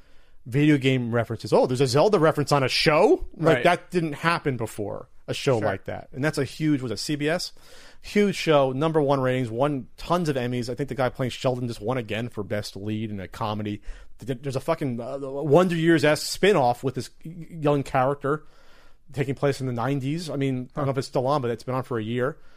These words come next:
Speaker 1: Um, I see it as,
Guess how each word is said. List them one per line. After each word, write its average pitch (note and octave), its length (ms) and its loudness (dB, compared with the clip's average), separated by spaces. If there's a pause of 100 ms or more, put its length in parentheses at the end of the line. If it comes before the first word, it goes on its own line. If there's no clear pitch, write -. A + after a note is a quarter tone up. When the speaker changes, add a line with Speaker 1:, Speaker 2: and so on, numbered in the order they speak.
(480)
Speaker 1:
Um, C3+ 460 2 (1300)
I F#3 120 2
see A#3 360 2
it A3+ 160 6
as, E3+ 420 2